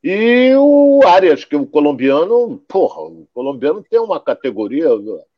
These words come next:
a tranquilidade dele ontem pra fazer o primeiro gol foi um negócio fantástico. A vibração foi tanta que até o Caio Paulista, que deu uma porrada sem querer na, na, no olho dele, que ele ficou até revoltado. Mas depois passou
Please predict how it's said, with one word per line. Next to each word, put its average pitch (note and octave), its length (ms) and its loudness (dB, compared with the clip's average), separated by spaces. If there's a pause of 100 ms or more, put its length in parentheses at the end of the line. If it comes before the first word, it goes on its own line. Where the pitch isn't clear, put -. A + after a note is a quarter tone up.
(120)
a - 80 -12
tranquilidade D3 800 -2
dele A2 360 -4
ontem B2 280 -6
pra A#2+ 160 -6
fazer A2+ 280 -6
o A#2+ 60 -6
primeiro G#2+ 300 -8
gol A2+ 220 -10
foi F3 140 -12
um F#3 60 -12
negócio - 400 -8
fantástico. - 500 -10 (800)
A - 80 -6
vibração F3 520 -2
foi D#3 200 -2
tanta F#3 360 -4
que F3+ 100 -6
até E3 220 -2
o E3+ 280 0
Caio C#3+ 280 -4
Paulista, C#3+ 460 -4
que B2+ 400 -10 (380)
deu B2+ 120 -10
uma B2+ 80 -10
porrada A2+ 680 -2
sem C3+ 200 -8
querer A#2 300 -4
na, A#2 160 -6 (420)
na, A#2 220 -16 (180)
no A2 240 -8
olho C#3 280 0
dele, D3 280 -2
que D3 120 -12
ele C3+ 100 -10
ficou B2+ 320 -8
até C#3 240 -2
revoltado. B2+ 580 -4
Mas E3 140 -6
depois E3+ 320 -8
passou A#2+ 500 -6